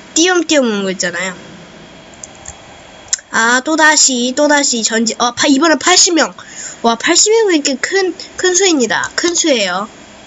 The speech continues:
자, 영국군 기세를 갖추면서 재장전 준비를 하고 있습니다. 아, 한 명밖에 안 죽었네요. 뭐, 이 정도면 괜찮아요. 아주 괜찮은 수예요.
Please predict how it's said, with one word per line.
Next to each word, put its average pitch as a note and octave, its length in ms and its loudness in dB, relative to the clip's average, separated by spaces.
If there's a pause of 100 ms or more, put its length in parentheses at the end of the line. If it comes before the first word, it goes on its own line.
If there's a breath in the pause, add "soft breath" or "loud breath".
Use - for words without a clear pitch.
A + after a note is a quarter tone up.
(840)
자, G#3 160 -2
영국군 D#4+ 720 2 (1300 loud breath)
기세를 C#4 320 0
갖추면서 B3+ 500 -2
재장전 B3+ 540 0
준비를 A#3+ 300 0
하고 A3+ 180 0
있습니다. - 440 -4 (300 loud breath)
아, - 60 -4
한 - 160 0
명밖에 B4+ 320 2
안 B3 100 0
죽었네요. F#4+ 420 2 (180)
뭐, D4+ 120 -2
이 C#4+ 80 4
정도면 G#4 320 4
괜찮아요. F#4+ 480 0 (560)
아주 B3 200 0
괜찮은 D4 440 -2
수예요. F3 320 -2